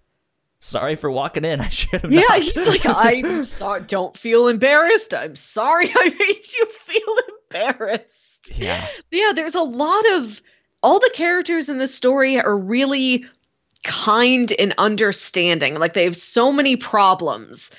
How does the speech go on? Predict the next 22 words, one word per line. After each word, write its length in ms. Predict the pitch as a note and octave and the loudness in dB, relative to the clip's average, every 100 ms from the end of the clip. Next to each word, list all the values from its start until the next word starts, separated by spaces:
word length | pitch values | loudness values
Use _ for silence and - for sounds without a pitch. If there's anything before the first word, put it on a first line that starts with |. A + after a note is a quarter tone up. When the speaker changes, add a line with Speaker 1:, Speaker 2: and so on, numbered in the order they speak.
| - _ | -20 _
Speaker 2:
but 180 | A3+ A3 | -4 2
there's 320 | G#3+ G#3+ G#3+ | 4 4 0
this 180 | G#3+ G3 | -8 -8
very 720 | E3 A3+ D4 D#4+ D#4 D4 C#4 _ - _ _ _ | -2 0 2 0 0 -2 -4 _ -20 _ _ _
warm 640 | E3+ E3+ A#3 D4 C#4+ C4+ B3 | -10 2 6 6 6 4 0
core 600 | - - - G3+ G3+ F#3 | -4 -10 0 2 4 2
to 220 | E3+ F3+ D#3 | 0 -4 -2
everything 680 | F3 E3+ D#3+ D3+ D3 C#3 - | -4 -4 -6 -4 -6 -6 -12
that's 240 | D#3+ D#3+ - | -12 -12 -10
happening. 720 | - E3 E3+ D3+ A2 D#2 F2+ | -4 -2 -2 -4 -8 -12 -14
And, 120 | D#3 | -12
like, 140 | D3+ | -12
Speaker 1:
Yeah. 60 | D#3+ | -8
Speaker 2:
there's 160 | F3+ E3+ | -8 -6
so 200 | A#3+ B3 | -4 -2
much, 260 | C4 B3+ G3+ | -2 -4 0
like, 320 | E3 C#3+ - - - - - _ _ - | 0 0 -6 -20 -20 -20 -20 _ _ -2
acceptance 1000 | G3+ - - F#3+ F#3 - D3 G#2 - - - | -2 -2 -4 -2 -4 -6 -10 -10 -16 -14 -8
and 480 | E3 D3 D3+ C#3+ - _ _ _ - | -6 -6 -8 -14 -16 _ _ _ -8
easygoingness 1400 | G#3+ A#3 G3+ A3 E3 F3+ F3+ D3+ C3 A#2 - D#3 C#3 - - | 0 0 0 -4 -2 2 2 2 -2 -10 -10 -6 -4 -6 -6
and 160 | D#3 C#3+ | -6 -6
fluidity. 920 | - G3 F3 E3 D#3+ D3 C3+ - - | -2 0 2 2 2 0 -2 -10 -12